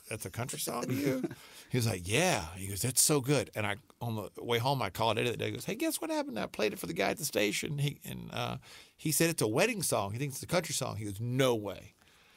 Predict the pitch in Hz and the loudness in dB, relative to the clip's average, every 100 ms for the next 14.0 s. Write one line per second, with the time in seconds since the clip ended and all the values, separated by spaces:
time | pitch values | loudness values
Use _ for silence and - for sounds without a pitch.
0 | _ - 107 127 123 - 135 131 143 - | _ -6 0 2 2 2 2 2 0 2
1 | 135 117 - - 117 110 139 131 - 117 | -2 -2 -10 -6 -2 0 0 -2 -4 -2
2 | 117 123 117 120 113 139 127 151 - 143 | 0 0 2 2 4 4 4 4 4 4
3 | 135 143 143 - - 120 107 139 135 - | 4 4 4 2 2 2 2 0 -2 -4
4 | - - - - - 120 120 156 - 135 | -16 -20 -20 -20 -8 2 6 6 6 4
5 | 110 - 117 107 104 135 92 85 - _ | 2 2 2 2 0 0 -2 -10 -18 _
6 | _ _ _ - - _ - 147 147 139 | _ _ _ -18 -18 _ 0 4 4 4
7 | 139 175 160 139 139 127 135 147 196 160 | 6 8 8 6 4 2 4 6 4 4
8 | 117 - - - - - _ 143 160 180 | 0 -2 -4 -18 -18 -20 _ 4 6 6
9 | 170 160 151 143 135 127 123 123 120 - | 4 6 6 4 2 2 2 0 -2 2
10 | 123 120 110 117 147 170 170 156 151 160 | 4 4 2 4 4 6 4 2 2 2
11 | 156 - 156 131 123 165 - 156 151 110 | 0 -2 -6 -4 0 2 2 0 -2 -2
12 | - 151 160 - 92 - _ 120 113 135 | 0 0 0 -4 -8 -8 _ -4 0 0
13 | - 127 117 120 117 120 117 107 135 - | 2 2 2 2 2 0 0 0 -2 -6